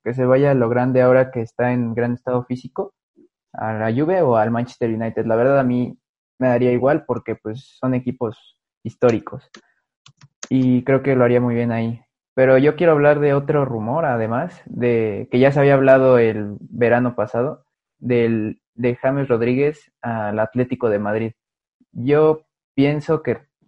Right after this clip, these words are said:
eh, pues, sería como un poco de traición al Madrid, pero James Rodríguez justo lo que necesita el Atlético, un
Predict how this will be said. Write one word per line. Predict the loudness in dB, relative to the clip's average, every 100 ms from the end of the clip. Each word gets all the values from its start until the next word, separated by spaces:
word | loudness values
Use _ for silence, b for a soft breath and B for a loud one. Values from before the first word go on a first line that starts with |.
| _ _ _ _
eh, | 0 2 2 0 0 -4 -4
pues, | -2 0
sería | 2 2 2
como | 0 -2
un | -2
poco | 0 2
de | 2
traición | 2 -2 0 -2
al | 0
Madrid, | 0 0 -2 -4 -12 _ _ _ _ _ 4
pero | 4 6 4 2 2 0 -4
James | -4 -4 -2
Rodríguez | -2 0 -2
justo | -4 -6 -2
lo | -2 -2
que | -8
necesita | -10 -8 -8 -6 -4
el | -4
Atlético, | -4 -6 -6 -4 -4
un | -4 -6 -8 -12